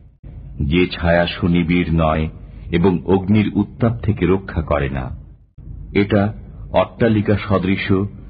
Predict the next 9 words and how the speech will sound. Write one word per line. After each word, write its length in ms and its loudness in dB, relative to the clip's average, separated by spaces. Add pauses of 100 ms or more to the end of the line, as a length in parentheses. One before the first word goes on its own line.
(280)
বৃহৎ 400 2
স্ফুলিঙ্গ 640 2
নিক্ষেপ 460 0 (100)
করবে, 400 0 (640)
যেন 280 2
সে 200 0
পীতবর্ণ 760 2
উষ্ট্র 420 -2
শ্রেণী। 480 -6